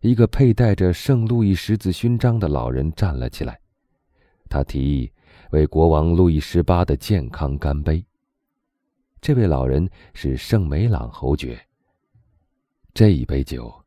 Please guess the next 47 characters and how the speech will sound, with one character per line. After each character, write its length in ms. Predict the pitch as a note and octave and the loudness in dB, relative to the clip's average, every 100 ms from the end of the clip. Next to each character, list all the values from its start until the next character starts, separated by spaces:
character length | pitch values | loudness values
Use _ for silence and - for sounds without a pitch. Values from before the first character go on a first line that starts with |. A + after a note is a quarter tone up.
| _ _ _ | _ _ _
立 220 | - G#2+ F#2 | 4 6 6
刻 200 | - D2+ | 2 -2
使 160 | - | 0
人 160 | D#2 E2 | 2 4
联 200 | D#2+ F2 | 4 2
想 200 | D2+ C2+ | 0 -4
到 200 | D#2 C2+ | -4 -2
了 240 | B1+ B1+ - - - | -4 -6 -10 -20 -8
在 160 | C#2+ | -6
哈 320 | - - E2 | -6 -4 -2
维 180 | D#2+ D2+ | 0 0
尔 140 | C2 B1+ | -2 -6
的 100 | D2 | -8
放 400 | - F#2 E2 C#2+ | -6 -6 -4 -6
逐 140 | D2 | -4
生 260 | - E2 E2 | -2 -2 -4
活 380 | - - - - _ _ | -8 -18 -18 -20 _ _
和 160 | - G2 | -2 2
那 120 | G2+ | 2
爱 260 | - G2 | 0 -2
好 240 | E2 D#2 D2+ | -2 -2 -4
和 320 | - E2 A#2 | -2 0 0
平 200 | - E2+ | -2 -4
的 140 | D#2 | -4
法 340 | C#2+ C2+ A#1 A#1+ | -4 -8 -10 -8
国 200 | D2 D#2 | -4 -4
国 220 | C#2+ D#2+ | -2 -2
王。 300 | C#2 B1 F#2 - _ _ _ _ _ _ _ _ _ | -2 -6 -8 -10 _ _ _ _ _ _ _ _ _
大 160 | - - | -12 -10
家 160 | C#2+ C#2 | -8 -8
群 340 | - D#2 F2 | -6 -2 0
情 200 | - D2+ D#2 | 0 -4 -4
激 220 | G2 G2+ | 0 0
昂， 220 | B1+ A1+ - _ _ _ _ - - | 0 -6 -20 _ _ _ _ -20 -4
纷 200 | - C3+ | 2 4
纷 160 | B2+ | 4
学 160 | A#2+ G#2+ | 2 2
英 280 | A2+ D3 C#3+ | 2 2 2
国 120 | G2+ | 4
人 160 | F#2 G2 | 4 2
举 220 | - E2+ | 0 2
杯 180 | G2+ G#2 | 2 2
祝 200 | G#2+ E2 | 2 -2
贺 180 | - | 0
的 100 | E2 | -2
样 240 | C#2+ F2 C2 | 0 -2 -4
子， 200 | C2+ | -6